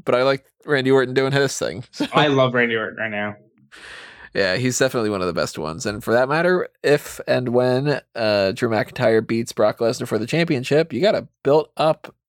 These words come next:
Speaker 1: main event feud right there. Randy Orton versus, uh,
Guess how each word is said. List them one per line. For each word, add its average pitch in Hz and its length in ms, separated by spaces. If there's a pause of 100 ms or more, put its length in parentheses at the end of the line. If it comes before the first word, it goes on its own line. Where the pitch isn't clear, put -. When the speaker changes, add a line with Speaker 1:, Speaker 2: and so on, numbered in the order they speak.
(280)
Speaker 1:
main 123 360
event 143 360 (280)
feud 147 280
right 95 200
there. 90 320 (100)
Randy 113 240
Orton 127 260
versus, 131 540
uh, 139 360